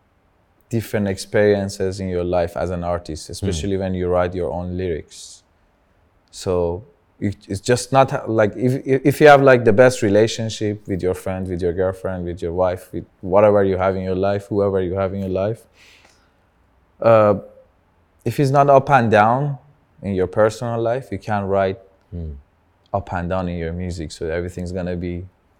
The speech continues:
Speaker 1: in the same frequency, good, good, positive, chill, I'm comfortable, you know?
Speaker 2: Hmm.
Speaker 1: So for an artist, you don't need to have a Muhammad Ali lifestyle or Ronaldo's life, lifestyle.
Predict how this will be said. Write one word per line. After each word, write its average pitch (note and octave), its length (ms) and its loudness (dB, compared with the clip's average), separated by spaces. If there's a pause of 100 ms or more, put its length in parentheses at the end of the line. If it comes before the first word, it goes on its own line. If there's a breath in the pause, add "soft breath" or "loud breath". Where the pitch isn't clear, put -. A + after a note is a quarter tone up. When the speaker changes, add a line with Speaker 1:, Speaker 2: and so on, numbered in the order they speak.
(140)
Speaker 1:
in F#2+ 100 -8
the F2+ 80 -8
same G2+ 260 -2
frequency, F#2+ 800 -6
good, G2 460 -2
good, F#2 360 -2
positive, F#2+ 580 -10
chill, G2 520 -6 (340)
I'm G2 140 -8
comfortable, F#2+ 760 -4 (600 soft breath)
you G#2 120 -4
know? G#2+ 300 -4 (160)
Speaker 2:
Hmm. E2 160 -8
Speaker 1:
So A2 160 -2
for A#2+ 180 2
an A2+ 120 2
artist, C#3 800 0 (400)
you A2+ 100 -6
don't A#2 180 0
need A#2 160 -4
to A2+ 100 -6
have G2 160 2
a G2 40 -6
Muhammad F#2 440 -4
Ali F2 320 -6 (880)
lifestyle F#2+ 520 -4
or F2 240 -4 (140)
Ronaldo's F2+ 680 -6
life, E2+ 320 -8
lifestyle. - 600 -12